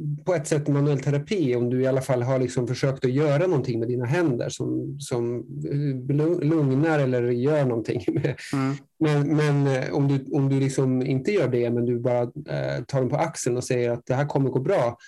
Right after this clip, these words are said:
Speaker 1: då har du inte gjort manuell terapi i min bok i alla fall.
Speaker 2: Mm.
Speaker 1: Eh, även om du också har lugnat ner och allt det här, men du har inte gjort manuell terapi, va?
Speaker 2: För en sak jag tycker är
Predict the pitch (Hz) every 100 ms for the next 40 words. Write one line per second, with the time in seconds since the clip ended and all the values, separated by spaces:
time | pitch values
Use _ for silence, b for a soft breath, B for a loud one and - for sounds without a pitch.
0 | - 147 143 247 240 156 165 214 147 120
1 | 120 135 135 - 175 123 117 - 135 123
2 | 127 120 123 - - - 143 143 135 147
3 | 143 b b 151 131 135 139 - 156 196
4 | 190 139 180 - 190 135 127 123 120 131
5 | 120 120 120 120 120 120 139 135 135 139
6 | 180 175 135 120 120 143 - 147 139 -
7 | - _ _ _ _ _ _ _ B B
8 | B - 190 180 185 180 151 - 160 151
9 | 156 156 151 151